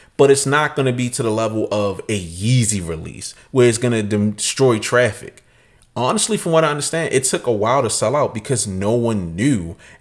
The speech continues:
And then as people woke up and saw the tweets on their timeline, then it slowly sold out. What I'm saying is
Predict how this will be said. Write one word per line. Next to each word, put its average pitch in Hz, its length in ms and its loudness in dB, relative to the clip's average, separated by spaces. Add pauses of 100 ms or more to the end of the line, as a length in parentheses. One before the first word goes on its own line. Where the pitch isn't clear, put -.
And 120 160 2
then 123 140 2
as 113 120 -2
people 110 280 -4
woke 107 280 0
up 143 160 4
and 104 140 -2
saw 120 320 2
the 104 120 -6
tweets 123 440 -4
on 110 80 -2
their 98 140 -2
timeline, 110 600 -2 (280)
then 139 180 4
it 120 60 0
slowly 110 360 0
sold 98 360 -2
out. - 260 -6 (1080)
What 120 140 4
I'm 196 140 4
saying 120 320 0
is 101 260 -4